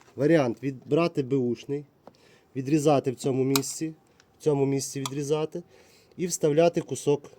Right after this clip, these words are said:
нового бе-, ну, іншого беушного, та, вживаного. А стик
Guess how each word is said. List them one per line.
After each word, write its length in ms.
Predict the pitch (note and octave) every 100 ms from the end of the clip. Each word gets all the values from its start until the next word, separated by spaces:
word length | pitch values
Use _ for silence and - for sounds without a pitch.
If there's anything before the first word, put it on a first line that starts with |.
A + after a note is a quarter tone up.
| -
нового 480 | C#3+ D3 B2 B2+ G2
бе-, 460 | G#2+ C3+ C3 C3 B2+ G#2 _ -
ну, 180 | - D3+
іншого 480 | B2+ F#3+ - C#3 B2 - -
беушного, 540 | C3 D3+ B2+ - D#2+ D#2+
та, 120 | C3
вживаного. 560 | C3+ A#2 C#3+ G2 F#2 F2 _ - - - - - _ -
А 140 | C3+
стик 500 | - - A#3+ - -